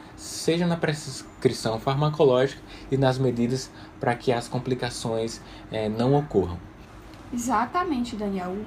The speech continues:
Speaker 2: grande objetivo do tratamento da faringoamigdalite bacteriana é justamente prevenir as complicações, como você citou. As principais, a febre reumática e os abscessos,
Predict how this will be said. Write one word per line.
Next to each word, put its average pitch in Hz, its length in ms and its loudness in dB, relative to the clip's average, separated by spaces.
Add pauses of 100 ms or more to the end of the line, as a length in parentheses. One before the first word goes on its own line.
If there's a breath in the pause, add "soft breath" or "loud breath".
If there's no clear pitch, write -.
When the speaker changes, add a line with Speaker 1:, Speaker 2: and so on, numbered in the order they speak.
(100)
Speaker 2:
grande 285 340 -2
objetivo 277 720 -2
do 247 120 -6
tratamento 285 540 -4
da 220 100 -4
faringoamigdalite 233 840 -4
bacteriana 185 720 -6 (380 loud breath)
é 247 120 -2
justamente 285 1080 -2 (320 loud breath)
prevenir 294 520 4
as 339 120 -6
complicações, 339 920 -6 (320 loud breath)
como 226 200 -2
você 254 280 -2
citou. 247 340 -6 (440)
As 208 220 4
principais, 294 640 2
a 302 60 0
febre 214 400 -4
reumática 247 800 -2 (400 loud breath)
e 320 80 0
os 339 160 -2
abscessos, 262 880 0